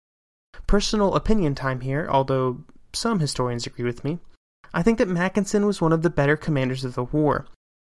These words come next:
You pre-, pretty much can't argue with his result in the East, and he wasn't some military genius that was going to somehow solve the Western Front problem, but he was very good at accomplishing his goals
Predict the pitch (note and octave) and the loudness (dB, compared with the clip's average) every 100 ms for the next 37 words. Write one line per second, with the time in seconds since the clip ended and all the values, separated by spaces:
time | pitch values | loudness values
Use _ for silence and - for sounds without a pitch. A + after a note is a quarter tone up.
0 | _ _ F3 - G#3+ A3+ - C#4+ B3 - | _ _ -4 2 2 4 2 2 2 -4
1 | - F#3 - D#3 D#3 D3 C#3+ C3+ C#3+ C3 | 0 0 2 2 4 2 2 0 0 -4
2 | C3+ C3 C3+ - C3 B2 D#3+ B2+ B2+ - | 0 2 2 0 -6 -6 -8 -8 -6 -6
3 | G3 F#3 F3 - - G3 G3 B3 A3+ F3+ | -4 -4 -6 -10 -6 -6 -4 -2 -2 0
4 | F#3+ E3+ D#3 D#3 D#3+ - D3+ C#3+ C3 C3+ | 2 4 4 2 0 -2 0 -2 -2 -2
5 | D3 D#3 E3 - A2 C3 - - C#3+ D3+ | 0 0 -2 -6 -6 -6 -8 -4 0 2
6 | D3 C#3+ D3+ C#3+ C3+ - C3+ C#3 C#3+ C3+ | 0 -2 0 0 0 2 4 4 2 2
7 | B2 C3 - B2 - E3+ F#3+ F#3+ F#3+ G3 | 2 0 -2 -8 -2 -2 0 2 2 2
8 | G3+ - - _ _ - E3+ G#3 G3+ F3 | 0 -4 -20 _ _ 2 4 4 2 2
9 | G#3 B3 A#3+ F#3 - E3 E3+ - D#3 D3 | 2 2 4 4 4 0 0 0 -2 -2
10 | D#3+ F3 E3+ F3+ D#3 C#3 B2+ B2+ - | -2 0 0 0 0 0 2 -2 -6